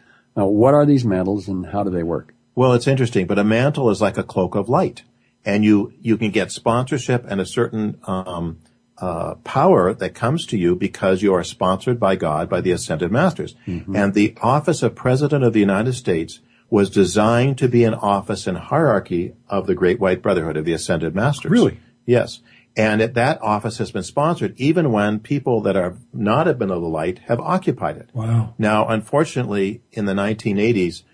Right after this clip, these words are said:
Speaker 2: we were told that that sponsorship was withdrawn because of the behavior of some of our presidents. Now, I don't know whether it's back or not, but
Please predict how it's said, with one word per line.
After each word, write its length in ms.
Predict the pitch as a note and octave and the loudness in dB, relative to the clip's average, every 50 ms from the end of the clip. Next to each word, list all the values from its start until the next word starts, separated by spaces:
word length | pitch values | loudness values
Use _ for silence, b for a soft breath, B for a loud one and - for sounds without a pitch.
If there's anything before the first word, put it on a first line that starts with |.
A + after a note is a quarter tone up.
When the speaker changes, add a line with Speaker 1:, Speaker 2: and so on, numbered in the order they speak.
| _ _ _ - | _ _ _ -2
Speaker 2:
we 100 | - G#2 | 0 2
were 120 | G2 G2+ F#2+ | 4 4 2
told 560 | G2 - - G2+ G2+ G2+ G2 G2 F#2+ - - | 0 0 2 2 4 4 4 2 2 0 -4
that 160 | G2 F#2 - | -6 -4 -2
that 200 | - G2 G2+ - | -2 -2 -2 -4
sponsorship 840 | - - - - - A2+ A2+ A#2+ - A2+ G2 - - F#2 E2 - - | -8 -18 -10 -2 0 0 0 2 0 -2 -4 -2 -4 -4 -4 -4 -4
was 160 | - F2+ D#2+ | -4 -4 -2
withdrawn 600 | E2 F2 E2 - - F2 E2 D#2+ D#2 D#2 D#2 - - - | -2 -6 -6 -6 -4 -4 -4 -4 -4 -8 -12 -16 -14 -8
because 360 | - E2+ - - F2+ F2 E2 F#2+ | -8 -8 -4 -2 -2 -2 0 0
of 80 | F2 D#2 | 0 0
the 80 | F2+ | 0
behavior 480 | D2+ E2+ D#2+ - F#2 F2+ F2 E2 E2+ - | 0 0 -2 0 0 0 0 0 -2 -4
of 160 | - E2 E2 | -4 -6 -8
some 200 | - - E2+ D#2 | -4 -4 -2 -2
of 100 | D#2 D2+ | 0 0
our 120 | D#2 D2 D2 | 0 -2 -2
presidents. 560 | - - F2+ D#2 D#2 D#2 - - - - - b b b b b b b | -2 -2 -2 0 0 -2 -4 -6 -12 -16 -20 b b b b b b b
Now, 120 | - F#2 - | -4 -2 0
I 140 | - F#2+ | 0 2
don't 160 | G2 - - F#2+ | 2 2 2 2
know 80 | F#2 | 2
whether 240 | F#2 F#2+ F2+ F2+ E2+ | 2 2 2 2 0
it's 120 | D#2+ - | -2 -2
back 300 | - - F2+ F#2 F#2 - | -2 -2 -2 0 -2 -2
or 60 | - F#2 | -4 -4
not, 340 | F2 E2 D#2+ E2 E2 - - | -4 -2 -4 -6 -6 -6 -6
but 180 | E2+ D#2 D2 | -6 -6 -6